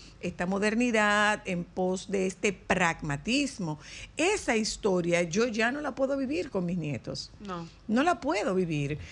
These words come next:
Speaker 1: Eh, esa historia de ir a buscar, a buscar hierba,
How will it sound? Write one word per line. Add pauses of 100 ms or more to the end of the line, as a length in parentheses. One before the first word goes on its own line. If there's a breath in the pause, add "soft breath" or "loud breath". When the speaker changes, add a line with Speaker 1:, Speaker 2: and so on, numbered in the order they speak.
(240 loud breath)
Speaker 1:
Eh,
esa
historia
de
ir
a
buscar, (340 loud breath)
a
buscar
hierba,